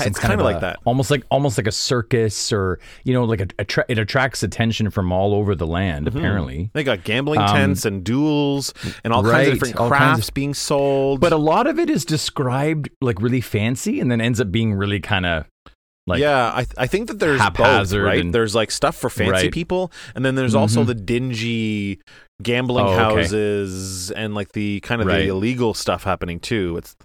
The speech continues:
Speaker 2: there's something for everyone. Come to Middlefest.
Speaker 1: So, come to Middlefest. So this is really, really,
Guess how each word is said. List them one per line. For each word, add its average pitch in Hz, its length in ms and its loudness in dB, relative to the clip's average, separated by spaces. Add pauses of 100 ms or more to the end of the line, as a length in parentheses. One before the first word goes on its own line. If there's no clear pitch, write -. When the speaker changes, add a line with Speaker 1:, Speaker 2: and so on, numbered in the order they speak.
Speaker 2:
there's 233 140 -2
something 247 280 -4
for 220 140 -2
everyone. 98 480 -4 (680)
Come 226 220 0
to 233 60 0
Middlefest. 214 420 0
Speaker 1:
So, 127 160 2 (720)
come 143 220 2
to 170 80 2
Middlefest. 165 680 0 (140)
So 123 300 2
this 147 220 2
is 117 160 2
really, 95 220 0
really, 85 260 -2